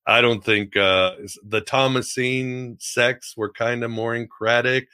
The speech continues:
but so was Christianity and <laughs> Judaism back there in the second, third ce-, it was like a, it was the fashion, you might say, you know, "We hate Rome. Let's just not have children <laughs> and go extinct." What about in modern times, uh,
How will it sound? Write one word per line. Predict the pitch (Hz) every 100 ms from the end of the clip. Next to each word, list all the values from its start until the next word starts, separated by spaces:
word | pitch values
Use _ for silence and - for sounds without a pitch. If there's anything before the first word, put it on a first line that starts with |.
| - - _
but | 95 87
so | 117 104
was | 101
Christianity | - - 98 - 92 98 104 98 90
and | 87
<laughs> |
Judaism | 80 117 147 143 117 104
back | 92 95 90
there | - 92 90
in | 85
the | 78
second, | - 92 90 90 85 - - -
third | 117 107
ce-, | 113
it | 101 117
was | 123
like | 113 110 107
a, | 101 95 90 _ _ _
it | -
was | 117 107
the |
fashion, | 98 113 110 110 - 85 78 64
you | 76
might | 82 87 82
say, | - 90 85
you | 78 80
know, | 82
"We | 82
hate | 87 120 92
Rome. | 104 110 101 87
Let's | 92 101
just | - 92 110
not | 113
have | 131 123
children | - 120 127 107 107 101 -
<laughs> | - -
and | 156 143 147 131
go | 156
extinct." | 143 127 - - 127 127 123 _ - -
What | - 156
about | 151 139 143
in | 143 135
modern | 131 135 135
times, | 131 131 147 123 87
uh, | 82